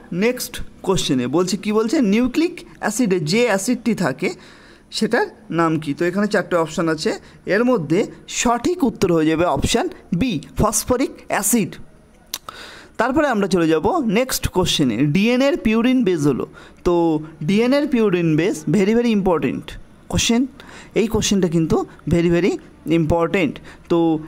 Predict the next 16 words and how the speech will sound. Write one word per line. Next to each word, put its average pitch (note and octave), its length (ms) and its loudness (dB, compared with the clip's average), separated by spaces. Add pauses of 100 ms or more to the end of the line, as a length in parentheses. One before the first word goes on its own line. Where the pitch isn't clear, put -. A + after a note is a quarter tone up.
এই G#3+ 140 2
প্রশ্নের B3 340 0
সঠিক E3 280 2
উত্তর D3+ 280 0
হয়ে D3 100 4
যাবে D3 320 2 (180)
অপশান A#3+ 440 0 (200)
ডি, F#3 360 0
অ্যাডেনিন। G3 640 0 (1600)
তারপরে C4 300 0
আমরা G3+ 220 0
আসছি B3 340 -2 (220)
নেক্সট A3+ 440 -2 (220)
কোশ্চেনে। E3 420 0
কি F#3 140 -4
বলছে? A#3 320 0